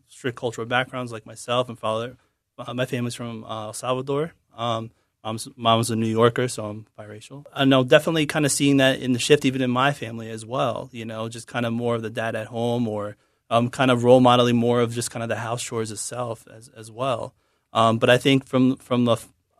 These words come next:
a f-, a family structural standpoint, I'm definitely seeing the relationship build from that. Um, again, going back to that, because it's really, really important, you know, from, from what I'm seeing from that view.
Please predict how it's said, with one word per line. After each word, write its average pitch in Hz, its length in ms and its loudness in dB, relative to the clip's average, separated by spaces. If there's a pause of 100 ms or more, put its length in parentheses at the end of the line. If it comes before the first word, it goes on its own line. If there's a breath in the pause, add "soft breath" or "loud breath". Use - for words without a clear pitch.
a 123 40 2
f-, 123 180 -4 (160)
a 120 80 -12
family 143 400 -2
structural 135 480 0
standpoint, 113 720 -12
I'm 120 160 -12
definitely 127 460 -4
seeing 123 340 -8
the 117 80 -6
relationship 113 800 -8
build 113 260 -12
from 104 260 -20
that. 95 260 -20 (420)
Um, 107 240 -6
again, 107 380 -10
going 113 260 -8
back 113 220 0
to - 120 -10
that, 104 140 -10
because 113 220 -18
it's 113 180 -14
really, 113 300 -8
really 110 240 -12
important, 117 560 -14
you 110 100 -16
know, 107 140 -12
from, 113 480 -20
from 117 180 -18
what 117 140 -6
I'm 117 160 0
seeing 113 260 -12
from 117 180 -20
that 110 260 -16
view. 117 280 -20